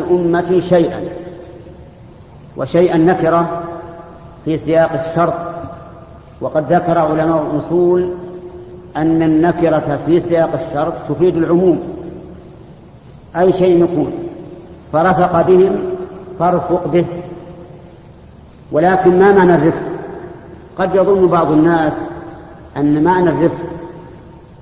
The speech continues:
أن تأتي للناس على ما يشتهون ويريدون، وليس الأمر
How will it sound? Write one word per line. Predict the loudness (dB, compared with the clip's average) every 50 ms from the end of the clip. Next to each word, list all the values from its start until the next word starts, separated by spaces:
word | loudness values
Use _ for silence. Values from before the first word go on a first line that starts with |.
| -6
أن | -2 0 0 0 0
تأتي | -2 -2 -2 -2 0 0
للناس | 0 0 2 2 2 2 2 0 -2 -2 -4
على | -2 -2 0 0 0
ما | 0 0 -2 -2
يشتهون | -4 -6 -4 -4 -2 0 2 2 2
ويريدون، | 2 0 0 0 0 -2 -2 0 2 2 0 0 -2 -6 -10 -12 -12 -14 -16 -18 -18 -20 -20 -20 -20 -20 -20 -20 -20 -20 -20 -20 -20 -20 -14 -6
وليس | -4 0 0 0 0 0
الأمر | 0 0 2 2 2